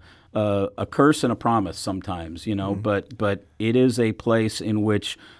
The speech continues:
Speaker 1: a lot of national, um, organizations, nonprofit legal groups have started to follow this issue, from the Bail Project to Arch City Defenders to the,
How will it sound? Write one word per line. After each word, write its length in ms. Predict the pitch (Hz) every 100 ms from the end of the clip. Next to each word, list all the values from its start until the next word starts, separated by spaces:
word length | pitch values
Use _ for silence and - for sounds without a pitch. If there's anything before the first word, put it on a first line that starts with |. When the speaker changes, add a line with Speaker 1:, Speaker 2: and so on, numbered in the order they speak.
| -
Speaker 1:
a 100 | 104
lot 440 | 98 98 113 135
of 160 | 143 110
national, 1000 | 104 101 104 117 113 135 131 131 131 120 - - _
um, 480 | 120 110 104 95 92 - _ _ _ _ _ - -
organizations, 960 | 131 127 131 120 98 107 107 104 90 90
nonprofit 840 | 98 107 120 - 110 110 - 110
legal 340 | 104 110 110
groups 440 | 98 98 95 80 -
have 160 | 95
started 580 | - - 101 107 110 101
to 120 | -
follow 680 | 98 - 101 104 107 98 87 - - - -
this 320 | 98 104 -
issue, 400 | 104 95 92 85
from 260 | - 95
the 100 | 90
Bail 360 | 85 98 104 104
Project 640 | - 104 101 95 101 95
to 80 | - -
Arch 240 | 104 98
City 260 | - 104 98
Defenders 720 | 90 - 101 101 101 98 -
to 140 | -
the, 240 | 90 92